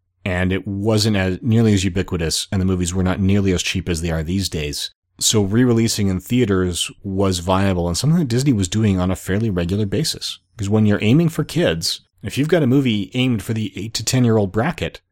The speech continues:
you wait three or four years, you've got a whole new set of eight to ten-year-olds you can sell that movie to.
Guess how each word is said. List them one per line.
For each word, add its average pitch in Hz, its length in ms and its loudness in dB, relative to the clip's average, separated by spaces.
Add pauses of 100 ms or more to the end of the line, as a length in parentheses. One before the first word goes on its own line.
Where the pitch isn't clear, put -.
you 110 100 -6
wait 175 180 4
three - 180 -2
or 151 60 2
four 151 200 0
years, 135 260 2
you've 131 100 -2
got 214 140 0
a 131 60 -2
whole 175 320 4
new 156 140 4
set 143 200 -2
of 123 80 -2
eight 135 120 -2
to 139 80 -4
ten-year-olds 98 540 0
you 110 60 -2
can 117 120 -2
sell 113 180 0
that 101 140 0
movie 104 240 0
to. - 160 -8